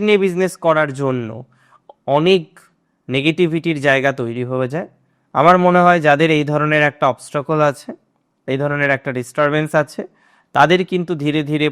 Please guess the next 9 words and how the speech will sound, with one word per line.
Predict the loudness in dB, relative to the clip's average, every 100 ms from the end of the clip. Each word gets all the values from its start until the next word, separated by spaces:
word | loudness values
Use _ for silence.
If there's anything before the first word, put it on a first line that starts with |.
| -4
প্রোগ্রেস | -6 -4 -4 -6 -12 -20 _ _ _ _ _ _
হবে, | -2 0 -2 -4 _ _ _
ধীরে | -4 -2
ধীরে | 2 2
অশান্তি | 2 2 0 0 -2
মুক্ত | -2 -4 -4
হওয়ার | 0 2
জায়গা | 2 2 2 0
রয়েছে। | 0 -2 -4